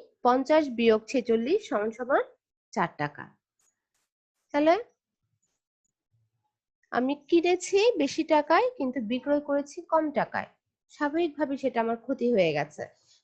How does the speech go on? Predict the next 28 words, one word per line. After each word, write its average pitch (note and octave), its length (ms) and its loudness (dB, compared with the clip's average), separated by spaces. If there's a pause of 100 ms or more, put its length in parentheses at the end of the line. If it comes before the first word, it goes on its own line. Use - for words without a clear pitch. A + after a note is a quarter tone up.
তাহলে A#3 280 4
শতকরা F4 680 0
কত - 220 2
টাকা B3 280 -2
ক্ষতি G#3 300 -8
হয়েছে G#3+ 300 -4
সেটা F4 360 -2
আমার F3 220 0
এখন E3 280 -2 (480)
দেখতে F#3 300 -4
হবে। E3+ 300 -6 (1600)
দেখা C4+ 260 4
যাচ্ছে E4+ 360 2 (500)
যে G#3 160 2
পঞ্চাশ D4 360 0
টাকায় F4+ 280 0
ক্ষতি D4+ 260 -4
হয় C#4 220 0
চার F#3 220 0
টাকা, F3+ 280 0 (580)
এক - 220 -2
টাকায় E4+ 260 -2
ক্ষতি C#4+ 340 -8
হয় B3 180 0
পঞ্চাশ F3+ 400 -4
ভাগের F3+ 300 -8
চার D#3 260 -6
টাকা। D#3+ 260 -6